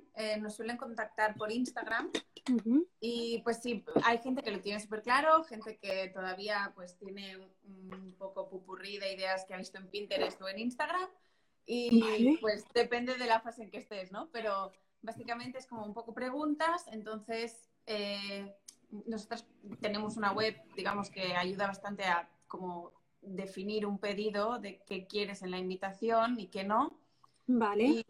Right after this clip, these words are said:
Speaker 1: y, pero, pues, hay gente que lo tiene clarísimo de entrada y hay gente, pues, que, pues, quizás sí, pues, eh, hacemos una llamada o si están en Barcelona, pues, vienen al estudio, miramos juntos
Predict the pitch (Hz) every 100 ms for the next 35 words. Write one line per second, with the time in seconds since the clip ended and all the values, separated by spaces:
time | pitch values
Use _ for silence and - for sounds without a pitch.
0 | 214 - 208 202 202 - _ 220 214 202
1 | 196 190 190 190 190 214 254 247 208 175
2 | 175 185 196 214 220 226 233 226 233 240
3 | 262 233 - 208 196 220 202 - 185 175
4 | 175 - 185 - 185 180 190 190 214 208
5 | 202 - 185 175 170 170 - - 165 170
6 | 160 - - 196 214 185 185 175 170 240
7 | 269 254 247 240 233 196 185 190 _ 196
8 | 196 196 180 180 180 180 190 185 170 -
9 | 175 165 - - 202 180 170 - - 220
10 | 220 208 202 202 196 190 190 202 185